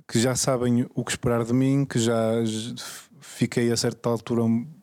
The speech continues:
um, mais conotado com, com um certo tipo de música de uma linguagem que, entretanto, dominei, eh, de música mais tradicional, acústica, que neste momento até nem é o que me apetece fazer,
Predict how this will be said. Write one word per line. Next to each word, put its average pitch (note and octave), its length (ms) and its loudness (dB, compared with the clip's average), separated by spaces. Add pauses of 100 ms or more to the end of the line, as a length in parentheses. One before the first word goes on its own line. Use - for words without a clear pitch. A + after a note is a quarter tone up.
(300)
um, A#2 380 2
mais A#2+ 260 2
conotado A2+ 640 0
com, G#2+ 840 0 (560)
com - 120 0
um D3 40 4
certo C#3+ 260 -2
tipo C3+ 160 -2
de C3 40 2
música C3 380 0 (160)
de C#3 320 -4
uma C3+ 140 2
linguagem B2 520 2
que, A#2 400 0
entretanto, A2+ 600 0
dominei, C3 640 2 (800)
eh, A2+ 400 2
de A2 100 0
música A2 420 2
mais G#2+ 220 2
tradicional, B2 640 0
acústica, B2 760 -2 (360)
que D3+ 480 2
neste C#3 420 0
momento C3 580 2
até A#2 480 0
nem A#2+ 320 2
é A#2+ 60 2
o A#2 80 0
que - 100 -6
me A#2+ 80 4
apetece - 460 -2
fazer, A2 500 -2